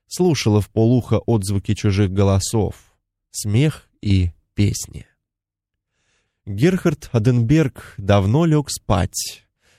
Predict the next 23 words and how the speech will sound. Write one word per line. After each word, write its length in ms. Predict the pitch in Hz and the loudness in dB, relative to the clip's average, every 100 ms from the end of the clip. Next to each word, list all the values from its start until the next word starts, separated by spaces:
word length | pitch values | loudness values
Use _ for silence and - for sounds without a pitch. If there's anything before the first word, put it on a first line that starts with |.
| _ | _
плотно 400 | - 131 156 107 | 0 2 2 0
закрыв 400 | 95 98 113 123 | 2 0 0 -2
тяжёлые 520 | - 98 107 113 98 92 | -2 0 2 2 0 0
портьеры 560 | 98 92 - 117 107 | -2 -4 -2 -2 0
в 120 | 92 | -4
комнате, 760 | - 107 117 110 - 101 95 98 - _ _ | -4 -2 0 0 0 0 0 0 -6 _ _
окна 340 | 107 101 98 | -2 0 -2
которой 400 | 95 98 101 98 | -2 0 0 0
выходили 540 | 92 - 98 98 92 92 | 0 0 0 2 2 2
на 200 | 92 95 | 2 2
задний 360 | 98 95 92 | 2 0 -2
двор 260 | 87 92 87 | -2 -2 -2
его 280 | 92 90 90 | -2 -2 0
дома. 540 | 92 107 87 - - _ _ _ - | 0 -2 -4 -10 -16 _ _ _ 0
Он 400 | 151 190 175 127 | 0 2 -2 -6
не 160 | 127 147 | -4 0
любил 420 | 160 147 185 123 | 0 0 -2 -2
праздники. 680 | - 117 104 82 - - - _ _ _ _ _ _ | 0 0 0 -4 -12 -16 -20 _ _ _ _ _ _
Он 320 | 120 123 110 101 | 0 2 0 0
вообще 500 | 98 101 - 143 175 | -2 -2 -2 0 0
никого 380 | 147 117 104 101 | 0 0 2 2
не 120 | 98 | 0
любил. 420 | 92 90 85 90 | 0 -2 -6 -10